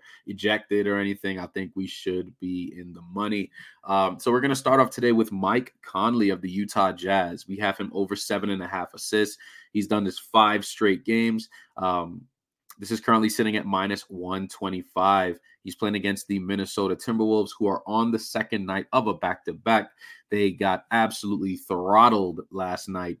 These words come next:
by my Denver Nuggets. Um, yeah, you know, so I was obviously very happy about that.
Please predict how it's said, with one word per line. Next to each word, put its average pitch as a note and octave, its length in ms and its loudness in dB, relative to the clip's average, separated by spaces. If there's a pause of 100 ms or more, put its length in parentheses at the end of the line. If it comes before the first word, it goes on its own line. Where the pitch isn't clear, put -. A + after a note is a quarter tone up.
by A2 400 4
my F#2 640 0 (100)
Denver F2 340 -10
Nuggets. G#2+ 520 -2 (360)
Um, F2 580 -8 (640)
yeah, - 280 0 (200)
you F#2+ 160 -6
know, F#2+ 160 -4
so G2 120 -2
I F2+ 60 -2
was F2+ 140 -4
obviously G2 320 2
very G2 260 2
happy G2+ 240 0
about F#2+ 360 0
that. C3 260 2